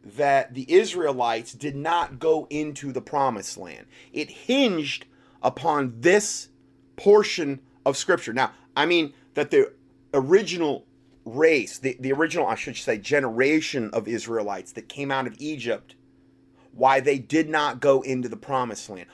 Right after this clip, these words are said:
why they all had to die off. Um, I believe it was save, uh, Caleb and Joshua, because they were the only ones that t-, had,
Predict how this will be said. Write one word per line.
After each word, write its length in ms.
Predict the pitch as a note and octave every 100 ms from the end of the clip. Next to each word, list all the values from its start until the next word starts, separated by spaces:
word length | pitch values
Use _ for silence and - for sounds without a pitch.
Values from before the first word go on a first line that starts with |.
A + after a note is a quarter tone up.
| -
why 180 | A#2 B2
they 120 | B2+
all 220 | C#3 D3+
had 240 | D#3 D3
to 40 | B2
die 580 | G#2 - C#3+ C#3 C3+ -
off. 640 | C#3 C#3 G#2+ - - _ _ _ _ _ _ _ _ _ _ _ _ _ _ _ _ _ -
Um, 440 | G#2+ G2+ F#2+ F2+ - _ _ _ _ _ _ -
I 100 | G#2+
believe 440 | G#2 A2 B2+ B2
it 80 | A2
was 180 | G#2 G2
save, 760 | - - A#2+ A2+ A2 G#2 G2
uh, 380 | G2+ G2+ G2 F2+ - _ _ _ _ _ _ _ -
Caleb 340 | C3+ B2+ A#2+
and 100 | G#2
Joshua, 600 | G2 A2 A#2 - F#2+ E2+ - _ _ _ _ _ _ _ _ _ _ _ -
because 240 | A2 A#2
they 120 | D#3+
were 100 | E3
the 140 | D#3 D3
only 160 | C#3
ones 180 | C3+ B2+
that 140 | B2+ -
t-, 140 | D3
had, 280 | A#2+ A#2